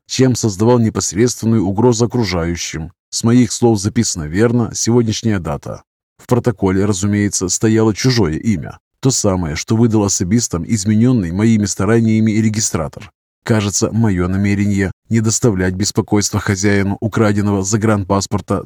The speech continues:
только что накрылось медным тазом. Надо будет потом, когда вернусь, попросить Злобного избавить бедолагу от слишком плотного общения с коллегами. Парня жалко, но правила есть правила, они одни для всех. Какими бы дурацкими они ни казались,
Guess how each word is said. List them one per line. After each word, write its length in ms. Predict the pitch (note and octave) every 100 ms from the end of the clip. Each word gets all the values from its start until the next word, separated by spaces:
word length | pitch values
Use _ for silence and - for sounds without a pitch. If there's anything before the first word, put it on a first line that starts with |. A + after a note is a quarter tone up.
| -
только 320 | A2+ G#2 G2+
что 180 | - A2
накрылось 540 | G2+ G2+ G#2 G#2 -
медным 400 | A2+ G#2 F#2 G#2+
тазом. 500 | G2 F2+ E2+ E2+ D#2+ - _
Надо 260 | A2 G#2+ G2
будет 280 | G2 G#2+ G2
потом, 420 | G#2 A2+ C3+ A#2
когда 260 | A2 G#2+ G#2
вернусь, 500 | A2+ G#2 D2 - - _ _
попросить 500 | B2 C3 C3+ - G2
Злобного 500 | E2 F#2+ C3 G#2+ D#2
избавить 480 | - C3 A2 G2 G2
бедолагу 480 | F#2 F#2+ G#2+ A#2 G#2+
от 120 | G#2+
слишком 440 | - B2 - C3
плотного 400 | A#2 B2+ G2 F2+
общения 400 | F#2+ - A#2+ G2
с 80 | G2
коллегами. 560 | - - E2 C#2+ B1 - _ _ _ -
Парня 320 | G#2 G2 A#2
жалко, 540 | F#2+ F2+ F2+ A1 - -
но 220 | A#2 A#2
правила 420 | F2 G2+ F#2+ G2 G2
есть 320 | G2+ G#2 -
правила, 480 | F#2+ F2+ F#2 E2 -
они 400 | - A2 G#2+ G#2 -
одни 280 | G#2+ G2+ A2
для 160 | G#2+
всех. 440 | A2+ - D#2+ F#2 _ _ _ -
Какими 380 | A2+ - A#2+
бы 160 | A2+ A2
дурацкими 580 | G#2 G#2 A2+ - G#2 G#2
они 280 | G#2+ A2+ A2+
ни 100 | G#2+
казались, 640 | A2+ F#2+ G2 A#2 F2 -